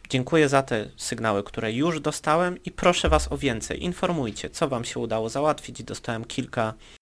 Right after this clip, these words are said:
e, zrzutów ekranu korespondencji mailowej z odpowiednimi jednostkami. To są naprawdę ważne informacje, bo tak naprawdę błądzimy we mgle. Miło będzie przetrzeć te szlaki i po prostu pomóc wam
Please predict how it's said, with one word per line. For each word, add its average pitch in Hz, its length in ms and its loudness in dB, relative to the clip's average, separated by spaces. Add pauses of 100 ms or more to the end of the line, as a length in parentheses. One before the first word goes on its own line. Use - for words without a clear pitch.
(320)
e, - 140 -8
zrzutów 117 460 -4
ekranu 113 540 -2 (340)
korespondencji 160 720 -2
mailowej 131 460 0
z 120 60 -8
odpowiednimi 120 640 -6
jednostkami. 117 760 -6 (420)
To 143 100 -8
są 131 160 -4
naprawdę 123 460 2
ważne 135 440 2
informacje, 131 880 -2 (180)
bo 127 60 -8
tak - 260 -8
naprawdę 135 440 0
błądzimy 123 560 -4
we 110 120 -4
mgle. 131 360 2 (720)
Miło 156 260 6
będzie 123 280 -2
przetrzeć 160 580 0
te 131 100 -2
szlaki - 580 0 (400)
i 202 60 -4
po 175 120 -4
prostu - 320 -2
pomóc 104 560 -2
wam 131 460 2